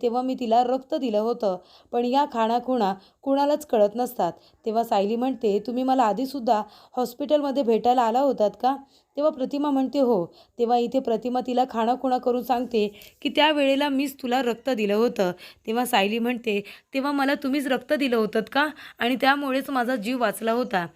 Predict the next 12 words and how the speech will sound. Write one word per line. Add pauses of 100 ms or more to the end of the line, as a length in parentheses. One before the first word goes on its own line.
(300)
तेव्हा
इथे
सगळ्यांनाच
खूप
जास्त
आश्चर्य
वाटतं. (380)
तेव्हा
प्रताप
काका
म्हणतात,
"म्हणजे